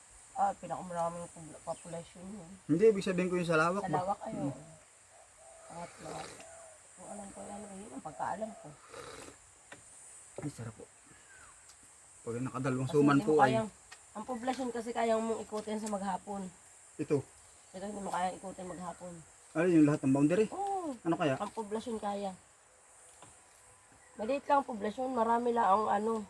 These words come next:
Speaker 2: Yung tao.
Speaker 1: Marami lang ang tao. Oh, dikit-dikit ang bahay, bayan.
Speaker 2: Sa bagay, ito'y pag nagsimula doon ay malawak pala. Mula
Speaker 1: Oo.
Speaker 2: Labak pa gayon.
Speaker 1: Ay, yung
Speaker 2: Ah, hindi
Speaker 1: Balagbag,
Speaker 2: kaya.
Speaker 1: pag ahon mo, i-, an-, ilang oras, sana. Bago mo maikot.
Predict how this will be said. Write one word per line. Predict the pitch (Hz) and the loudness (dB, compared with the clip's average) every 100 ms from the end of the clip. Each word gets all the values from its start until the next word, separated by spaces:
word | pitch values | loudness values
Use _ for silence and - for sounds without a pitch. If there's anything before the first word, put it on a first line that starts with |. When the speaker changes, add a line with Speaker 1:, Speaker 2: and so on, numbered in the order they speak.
| - - | -14 -4
Speaker 2:
Yung | 147 143 139 131 - - - - | 2 4 2 0 -6 -18 -20 -18
tao. | - | -4
Speaker 1:
Marami | 208 226 226 | 0 2 2
lang | 208 202 190 | 2 2 2
ang | 208 - - - - - - - - | -2 -6 -20 -20 -20 -20 -20 -20 -8
tao. | 165 147 151 | -4 -2 -2
Oh, | 151 156 160 | -4 -4 -6
dikit-dikit | 147 151 - 147 165 | -8 -12 -16 -16 -14
ang | 175 | -10
bahay, | 190 190 | -6 -6
bayan. | 147 143 139 | -6 -4 -4
Speaker 2:
Sa | 143 | 0
bagay, | 160 202 190 185 190 | 4 6 6 4 2
ito'y | 180 185 185 | 2 2 2
pag | 170 | 0
nagsimula | 165 160 175 175 | -2 0 2 4
doon | 170 175 170 | 4 4 6
ay | |
malawak | 165 170 190 196 - | 6 4 2 -2 -2
pala. | 220 208 - - - - - | 0 0 -2 -14 -20 -20 -8
Mula | 165 165 | 2 4
Speaker 1:
Oo. | 160 | 6
Speaker 2:
Labak | 190 220 | 4 2
pa | 151 | 2
gayon. | 180 240 285 214 - - - | 4 4 6 2 0 -14 -4
Speaker 1:
Ay, | 196 214 | 0 2
yung | 220 214 214 - - - | 2 2 0 -4 -16 2
Speaker 2:
Ah, | 185 202 | 6 8
hindi | 147 | 8
Speaker 1:
Balagbag, | 226 208 | 6 6
Speaker 2:
kaya. | 123 | 4
Speaker 1:
pag | - 220 | 8 8
ahon | 220 226 | 8 4
mo, | 220 | 2
i-, | 220 233 226 240 | 4 4 4 2
an-, | 220 - | 0 2
ilang | 220 220 | 0 2
oras, | 233 214 180 - | 2 2 2 0
sana. | 214 190 226 240 226 - - - - - - - - | -2 0 2 2 0 -4 -10 -12 -14 -12 -10 -10 -4
Bago | 170 175 | -2 0
mo | 208 220 | 0 0
maikot. | 220 190 185 - 233 226 | 2 0 -2 -4 0 0